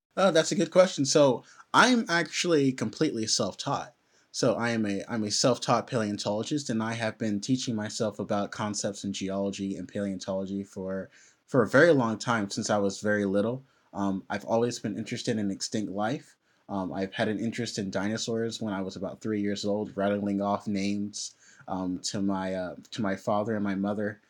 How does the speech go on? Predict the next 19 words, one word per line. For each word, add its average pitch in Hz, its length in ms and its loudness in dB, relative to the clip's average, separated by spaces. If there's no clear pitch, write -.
um, 98 440 -2
about 110 240 4
any 127 180 6
kind 117 280 0
of 101 80 -2
dinosaur 107 440 -2
name, 107 320 -2
and 98 80 0
I 101 60 0
would 95 140 -4
help 110 320 -2
them 113 240 0
pronounce 117 400 -2
the 123 100 -2
names 123 360 -2
themselves 135 520 0
because 113 340 -4
they 120 140 -2
couldn't. 139 460 -6